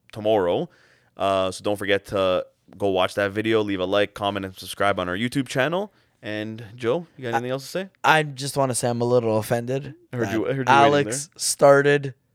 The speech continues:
Speaker 2: the podcast, and now he's also ending it.
Speaker 1: Oh yeah, full control, baby.
Speaker 2: And I didn't.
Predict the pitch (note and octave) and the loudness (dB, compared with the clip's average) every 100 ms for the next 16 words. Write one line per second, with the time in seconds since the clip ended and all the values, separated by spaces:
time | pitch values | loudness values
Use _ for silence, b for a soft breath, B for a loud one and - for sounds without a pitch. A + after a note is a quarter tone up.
0 | _ _ _ - C3 C#3 D3 - - D#3 | _ _ _ -10 2 4 4 2 -2 -4
1 | - C#3 C3 C#3 C#3 B2 B2+ C3+ C3 C#3 | -4 2 4 4 4 2 4 2 2 2
2 | C#3 D3+ - b - F2 D#2+ G2+ - B2 | -2 -2 -6 b -4 -2 -2 -8 -6 -6
3 | - - G#2 E3 G3 - E3+ F3 D#3 D#3+ | -2 0 4 4 4 2 4 4 2 0
4 | D#3+ D#3 | 0 -2